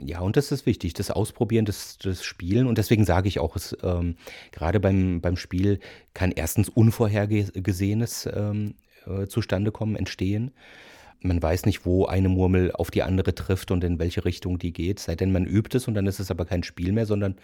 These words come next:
Sport. Und wenn man spielt, ähm, kommt Unvorhergesehenes entweder vor oder, ähm, es kommen auch Abbrüche vor. Es kommt, äh, kommt vor, dass das Spiel einfach nicht weiterführt.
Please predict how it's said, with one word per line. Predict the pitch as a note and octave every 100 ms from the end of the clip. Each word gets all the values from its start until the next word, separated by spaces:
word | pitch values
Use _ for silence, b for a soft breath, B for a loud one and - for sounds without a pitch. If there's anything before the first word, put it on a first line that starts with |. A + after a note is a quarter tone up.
| B
Sport. | - - C#2 C2+ - B B B B B B B _
Und | F2+ F2 E2+ E2+ _
wenn | F2 F#2
man | F#2
spielt, | - F#2 A#2+ E3 - - -
ähm, | G#2 G#2 G#2 G2+ - - _ _ -
kommt | F#2 E2+
Unvorhergesehenes | F#2 G#2 B2+ B2+ A#2 A#2 A#2+ A#2+ C#3 C#3 - - - _
entweder | - G#2+ - A#2
vor | - - B2 F3 - B B B B B _ -
oder, | F#2+ G#2+ A#2+ B2 - - -
ähm, | G2+ G2+ G2+ G2
es | -
kommen | A2+ G#2+
auch | F#2
Abbrüche | - G2+ - D#2 C#2+ -
vor. | - D2 C#2+
Es | -
kommt, | - F#2+ - -
äh, | F#2+ F#2
kommt | - G2
vor, | - F#2 F#2+
dass | G2
das | G2+
Spiel | - G#2 F#2
einfach | F#2+ F2+
nicht | F#2 -
weiterführt. | E2 D#2 - - - F2+ -